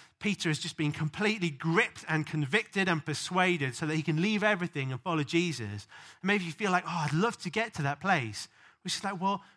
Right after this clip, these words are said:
you know, what place are we in now? What's God said to us now? What is the level of my, how I'm persuaded about Jesus now? 'Cause I'm gonna respond to that. And it builds a foundation.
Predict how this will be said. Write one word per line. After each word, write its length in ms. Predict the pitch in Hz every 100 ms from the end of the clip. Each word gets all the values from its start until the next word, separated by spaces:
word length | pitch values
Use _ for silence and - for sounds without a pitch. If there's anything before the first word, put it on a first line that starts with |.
| _ - -
you 100 | 185
know, 60 | 190
what 160 | 220
place 280 | - 196 -
are 40 | 175
we 140 | 170
in 200 | 151 135
now? 460 | 156 160 127 104 98
What's 180 | 165 214
God 220 | - 170
said 260 | - 165 147
to 140 | 156
us 80 | 131
now? 300 | 139 139 127
What 240 | 131 208 190
is 80 |
the 100 | 151
level 400 | 151 170 185 175
of 240 | 175 139 131 - - -
my, 320 | 143 135 127 - -
how 220 | - 175 165
I'm 100 | 160
persuaded 520 | 156 - 170 156 139
about 280 | 135 131 131
Jesus 360 | 147 143 127
now? 480 | 123 131 120 107 107 - - _ _ -
'Cause 140 | 143
I'm 80 | 135
gonna 160 | 143
respond 640 | 127 127 - 151 135 107 104 -
to 100 | -
that. 320 | 117 110 101 - -
And 80 | 139
it 160 | 131
builds 400 | 160 165 165 151 - - _
a 60 | 113
foundation. 920 | - 135 123 113 127 120 - 101 101